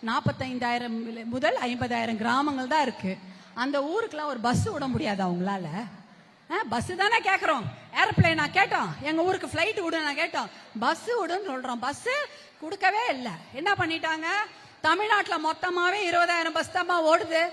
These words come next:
அது தெரியுமா? தமிழ்நாட்டுல மொத்தம் இருபதாயிரத்தி ஐநூறு அரசு பேருந்துகள் தான் ஓடுது. அதுல மூவாயிரம்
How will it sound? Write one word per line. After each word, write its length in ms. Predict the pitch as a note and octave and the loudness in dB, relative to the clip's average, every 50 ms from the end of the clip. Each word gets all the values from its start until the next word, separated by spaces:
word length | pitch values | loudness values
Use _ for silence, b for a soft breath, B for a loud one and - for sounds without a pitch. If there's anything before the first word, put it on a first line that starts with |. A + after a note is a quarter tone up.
| - - | -4 -6
அது 120 | C#4 C#4 - | -6 0 0
தெரியுமா? 360 | D#4+ F4 G#4+ F4+ F#4 G4 G4+ F4 G#3+ B B B B B - | 0 2 2 0 2 2 2 2 0 B B B B B -6
தமிழ்நாட்டுல 580 | - A3 A#3 C#4 E4 F4 F4+ F4+ E4+ F4 E4 D4 | -2 0 0 0 2 2 0 0 0 0 -2 -2
மொத்தம் 400 | C4 C4+ C4+ C4 D#4 F4+ F#4+ E4 C4+ | 0 -2 -2 -2 -2 -2 -2 -2 0
இருபதாயிரத்தி 800 | C4 D4+ E4+ F#4 F#4 G4 F#4 F4+ E4+ E4 D#4+ D#4+ D#4 - - E4 | 2 4 4 4 4 4 4 4 4 4 2 0 -2 -4 -2 0
ஐநூறு 640 | D4+ D4+ C#4+ D4+ E4 E4+ E4+ E4 E4 D#4+ F4+ F#4 G4+ A#4 B4+ A#4 B B B B B B B B B - - | 0 0 0 0 -2 -2 -2 -2 -2 0 0 0 2 2 0 0 B B B B B B B B B -14 -4
அரசு 500 | - B3 D#4 F4 G4 B4 B4+ - B4 A#4 | 0 2 2 2 2 -2 0 -2 -2 0
பேருந்துகள் 680 | - - F#4 F4 F4+ F4 G4+ G4 F#4 E4+ D#4 E4+ E4 | 2 4 8 8 8 8 6 2 0 2 4 4 4
தான் 240 | E4 F4+ G4 G4+ G4 | 4 4 2 2 2
ஓடுது. 500 | F4 D4+ D4+ E4+ F#4 F#4+ G#4 F4+ E4 C#4+ A#3 F#3+ B B B B - | 2 2 6 6 6 6 6 2 -2 -4 -4 -6 B B B B -2
அதுல 380 | G3+ A#3+ D4 E4+ F4+ G4 F#4+ | 0 2 2 4 6 6 4
மூவாயிரம் 840 | F4+ E4 E4 E4+ F#4+ G4+ G4 F4+ F4+ F#4 F#4 F#4 G4+ G4 G4+ G#4 G#4+ | 6 4 4 4 4 4 4 4 6 4 4 6 6 6 6 6 6